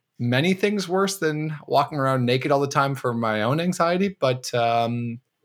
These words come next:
you know, these people seem to thrive in that situation, which leads me to believe perhaps they don't have anxiety, or maybe,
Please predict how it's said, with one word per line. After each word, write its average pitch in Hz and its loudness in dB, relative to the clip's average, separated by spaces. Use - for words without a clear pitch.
you 143 -4
know, 113 2
these 156 -4
people 208 -6
seem 202 0
to 185 0
thrive 196 0
in 139 -2
that 113 -2
situation, 110 -4
which 127 -2
leads 160 0
me 160 -2
to 139 0
believe 131 2
perhaps 120 -2
they 110 -2
don't 113 -2
have 123 2
anxiety, 123 2
or 123 0
maybe, 139 2